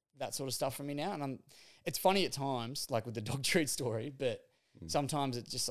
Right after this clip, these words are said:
Speaker 1: it just wa-, it weighs down a little bit and you're like, "Oh, geez, like, you know, did people just, is that just what I'm, what I am now?" Um, and then probably then goes back to even just not knowing where I wanna go with myself at the moment, like, work-wise, career-wise. Um,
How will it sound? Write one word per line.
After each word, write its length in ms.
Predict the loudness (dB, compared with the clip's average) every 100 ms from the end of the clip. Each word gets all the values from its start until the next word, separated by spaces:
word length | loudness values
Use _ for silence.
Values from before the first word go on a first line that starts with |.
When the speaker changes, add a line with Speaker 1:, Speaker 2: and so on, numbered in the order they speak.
| -2
Speaker 1:
it 80 | -2
just 140 | -2
wa-, 140 | 0 2
it 80 |
weighs 220 | 4 4 2
down 240 | -2 -4
a 60 | -2
little 160 | -4
bit 180 | -2 -4
and 80 | -4
you're 100 | -6
like, 120 | -6
"Oh, 140 | -6 -8
geez, 320 | -4 -4 -4
like, 240 | -4 -8 -12 _ -12
you 80 |
know, 80 | -8
did 180 | -8 -6
people 280 | -6 -4 -4
just, 260 | -4 -6 -10 _ _ _ _ _ _ _ _
is 100 | -4
that 140 | 0 2
just 180 | 2 2
what 160 | 4
I'm, 120 | 2 -2
what 160 | -2 -2
I 80 | -2
am 200 | -4 -6
now?" 260 | -6 -8 -12 _ _ -6
Um, 520 | -2 0 0 -4 -8 -14 _ _ _ -8
and 100 | 0
then 380 | 4 4 2 -2 -8 -18 -10
probably 300 | -2 0 2 2
then 180 | 2
goes 200 | 2 2
back 180 | 2 0
to 100 | 0
even 380 | 0 0 -2 -4 -8 _ _ _ _ _ _ -2
just 280 | 0 0 -4
not 240 | -4 -2 0
knowing 360 | 2 2 2
where 140 | 2 0
I 40 |
wanna 200 | 0 -4
go 160 | -2 0
with 120 | 0
myself 400 | -2 -4 -2 -4
at 80 | -6
the 60 |
moment, 220 | -6 -4 -4
like, 120 | -6
work-wise, 640 | 0 0 2 0 0 -2 -8
career-wise. 800 | -8 -4 0 0 0 0 -2 -6 -6
Um, 560 | -6 -4 -6 -8 -10